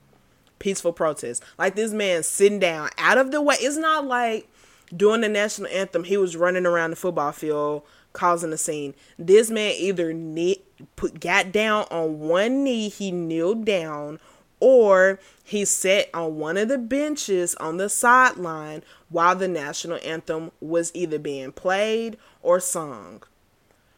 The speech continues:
What? Why y'all mad that this man sitting down and protesting a song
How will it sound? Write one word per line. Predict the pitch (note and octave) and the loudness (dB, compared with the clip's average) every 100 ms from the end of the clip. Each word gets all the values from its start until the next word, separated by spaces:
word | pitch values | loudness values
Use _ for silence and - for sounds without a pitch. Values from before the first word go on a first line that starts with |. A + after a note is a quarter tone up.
| _ D#3 D#3+ D#3 - | _ -16 -16 -16 -20
What? | E3 C4+ F#4+ C#4 | -4 0 2 0
Why | G#3 C4+ E4+ | -2 0 2
y'all | F4 D#4+ | 2 0
mad | D4 C#4+ D4 D4 C4+ | -2 0 0 0 0
that | A#3+ B3 | -2 -4
this | C4+ | -4
man | B3+ B3+ B3 | 0 2 2
sitting | A#3+ B3+ B3 | 0 0 0
down | A#3+ B3 A#3+ A3+ F3 | 0 0 -2 -2 -2
and | G#3+ | -4
protesting | A3+ A3+ A3 A3+ - G#3 | 0 -2 0 -4 -2 -4
a | F#3+ | -4
song | F#3 G#3+ G#3+ G#3 G#3 G3+ | -2 0 0 0 -4 -6